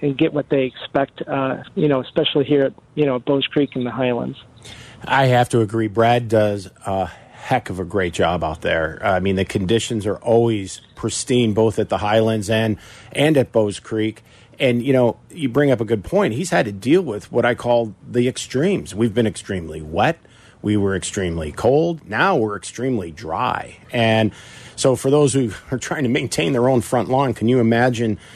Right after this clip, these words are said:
Speaker 2: how many acres of grass he has to maintain on a day-to-day basis? It's, it's just mind-boggling. But, Mike, you mentioned something about the new player.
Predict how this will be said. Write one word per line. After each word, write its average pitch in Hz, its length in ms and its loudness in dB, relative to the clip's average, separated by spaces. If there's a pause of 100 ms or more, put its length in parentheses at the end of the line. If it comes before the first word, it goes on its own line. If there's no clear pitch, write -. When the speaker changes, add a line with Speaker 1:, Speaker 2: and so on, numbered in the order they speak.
(160)
Speaker 2:
how 131 120 -2
many 127 220 2
acres 113 340 0
of 85 120 -6
grass 110 380 2
he 123 200 -4
has 101 220 -4
to 104 100 -4
maintain 101 420 0
on 95 140 0
a 87 80 -2
day-to-day 98 460 0
basis? 95 520 -2
It's, - 300 -4 (460)
it's - 180 0
just 127 240 0
mind-boggling. 95 800 -4 (340)
But, 117 140 0
Mike, 165 260 2
you 233 100 0
mentioned 196 600 2
something 131 600 -2
about 113 360 0
the - 80 -2
new 113 180 4
player. 104 560 -2